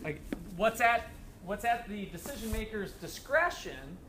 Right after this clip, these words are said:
is how much they put on the ten percent. Should that be ten percent? Should that be fifteen percent? Should that be eight percent? Should that be four percent? Should that be three percent?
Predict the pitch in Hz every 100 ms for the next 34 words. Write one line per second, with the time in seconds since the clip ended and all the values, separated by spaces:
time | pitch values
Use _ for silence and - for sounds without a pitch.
0 | - - 190 175 240 226 214 - 208 180
1 | - 214 180 170 - 175 180 180 269 214
2 | - 170 147 143 131 165 170 220 269 269
3 | 165 277 247 - 165 - 185 202 233 277
4 | 269 190 147 143 - 190 247 233 285 285
5 | 180 151 139 143 - 202 208 - 269 240
6 | 165 151 151 180 202 262 277 302